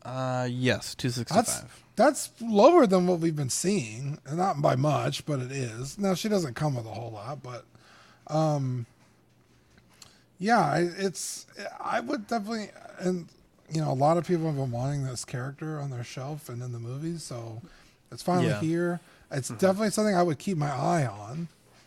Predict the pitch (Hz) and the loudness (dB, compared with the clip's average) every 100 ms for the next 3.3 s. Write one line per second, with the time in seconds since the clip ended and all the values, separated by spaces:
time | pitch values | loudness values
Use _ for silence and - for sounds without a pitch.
0 | _ - _ - - 143 135 127 120 113 | _ -20 _ -14 -6 -2 0 -2 -4 -4
1 | 107 113 - - - - _ _ _ _ | -6 -10 -18 -20 -20 -20 _ _ _ _
2 | _ - _ - 151 127 143 127 139 127 | _ -20 _ -4 -2 -2 -2 -2 -4 -4
3 | 160 147 143 | -2 -2 -4